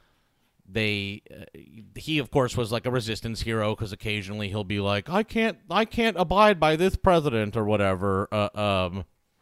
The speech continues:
I just really wanna find this one from Megan McArdle because this person is, uh, uh, really, uh, an interesting character. Uh, let's see. Sorry, everyone. Yeah, he's the guy who used to lie for George W. Bush. The other one, you know, not, uh, uh, not David Frum,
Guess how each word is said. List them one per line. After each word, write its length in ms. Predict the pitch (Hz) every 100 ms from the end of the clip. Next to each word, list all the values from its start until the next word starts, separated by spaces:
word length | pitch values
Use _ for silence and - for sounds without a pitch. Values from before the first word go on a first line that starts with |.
| _ _ _ _ _ _ _ -
I 40 |
just 120 | 110
really 180 | 143 120
wanna 140 | 107
find 300 | 95 107 101
this 160 | 98 -
one 160 | 101 92
from 180 | 98
Megan 320 | 92 90 98 90
McArdle 400 | 98 95 92 85
because 300 | 90 92 95
this 160 | 180
person 540 | - 135 98 101 90 -
is, 340 | 95 85 80
uh, 220 | 90 90 90
uh, 380 | 95 90 82 80 - _ _ _ _ _ _
really, 800 | - 123 196 123 95 85 80 82 _
uh, 680 | 101 95 90 87 87 87 87 - _ _ _ _ -
an 100 | 110
interesting 320 | 147 - 156
character. 400 | 175 190 - 80 85 - -
Uh, 280 | 104 95 95
let's 240 | 123 -
see. 540 | - - 90 80 82 78 _ _ _ _
Sorry, 440 | - 90 82 82
everyone. 420 | 80 85 87 92 - -
Yeah, 120 | 208 135
he's 180 | 185 190
the 60 |
guy 180 | 180 175
who 60 | 165
used 120 | 147
to 80 | 143
lie 260 | 123 127
for 100 | 127
George 280 | 113 117 113
W. 180 | 123 107
Bush. 200 | 104 117
The 140 | - 220
other 240 | 214 139
one, 280 | 85 76 92
you 80 | 127
know, 120 | 107
not, 380 | 101 139 156 -
uh, 180 | 131 117
uh, 240 | 120 113 104
not 280 | 143 165 127
David 300 | 139 113 87
Frum, 440 | 131 110 82